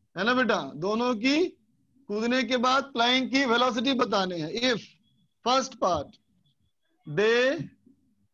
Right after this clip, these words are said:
jump off simultaneously, है ना बेटा,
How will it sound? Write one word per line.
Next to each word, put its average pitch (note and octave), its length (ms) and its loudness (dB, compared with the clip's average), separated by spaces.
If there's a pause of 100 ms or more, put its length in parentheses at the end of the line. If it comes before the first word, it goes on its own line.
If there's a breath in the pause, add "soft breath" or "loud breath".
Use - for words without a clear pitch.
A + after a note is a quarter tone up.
(1500)
jump A3+ 500 0
off F#3 340 0 (2500)
simultaneously, A#3 1200 0 (240)
है F3 60 -10
ना A3+ 80 0
बेटा, A#3 340 2